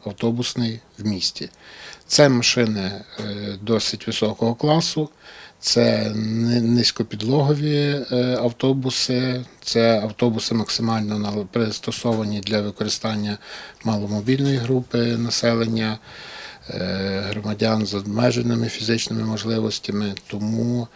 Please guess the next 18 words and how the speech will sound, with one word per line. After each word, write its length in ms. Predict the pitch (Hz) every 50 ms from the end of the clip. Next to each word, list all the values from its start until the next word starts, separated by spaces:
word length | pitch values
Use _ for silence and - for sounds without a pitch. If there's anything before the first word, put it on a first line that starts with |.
| - - - - -
вони 200 | - 110 113 117
вкрай 360 | 104 - - 117 117 104 98
нам 200 | 95 92 92 95
необхідні. 640 | 92 92 92 - - - - 92 90 - 95 95 98 - - - - - - - - -
Вони 240 | 220 - 127 135 131
будуть, 460 | 113 113 120 110 117 113 113 - -
е, 460 | 107 104 107 107 104 104 104 104 104 - - - - - - -
курсувати 580 | - - - - - 117 104 101 101 - -
маршру-, 440 | 107 107 98 - - - 107 104 98 107
маршрутами 580 | 107 107 104 - - 107 - - 104 104 104
міста 640 | 107 117 139 165 175 - - - 135 131 127 127 123 - -
і, 400 | 113 110 110 110 113 110 110 107 - - - - - - - - - -
ну, 80 | 117 117
в 40 | 107
першу 340 | - 135 135 - - -
чергу, 320 | 107 - 127 117 110 98 107
центральними 560 | - - - 101 - 107 98 92 90 95 92 87
маршрутами. 500 | 87 90 - - - - - - -